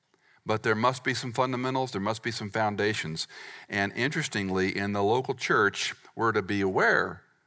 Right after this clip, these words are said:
of what's good, what's false, what's true, what works its way in. Well, a major theme through this book as well is understanding knowledge and practice of truth.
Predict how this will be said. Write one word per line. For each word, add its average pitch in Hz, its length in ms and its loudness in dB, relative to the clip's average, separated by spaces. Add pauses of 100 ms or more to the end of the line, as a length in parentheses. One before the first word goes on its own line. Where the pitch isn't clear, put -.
(140)
of 87 200 0
what's 107 320 0
good, 123 400 2
what's 92 240 -2
false, 123 480 2
what's - 180 -6
true, 139 540 0 (100)
what 104 180 2 (460)
works 110 240 -2
its 110 160 -10
way 95 260 -2
in. 80 200 -6 (1200)
Well, 127 120 6
a 123 40 6
major 143 400 6
theme 143 460 2
through 123 240 0
this 110 180 0
book 117 260 -2
as 101 140 -2
well 110 280 4
is 98 100 -2
understanding 104 560 -2
knowledge 120 680 4 (220)
and 90 200 -4
practice - 840 2 (300)
of 95 160 -4
truth. - 560 -4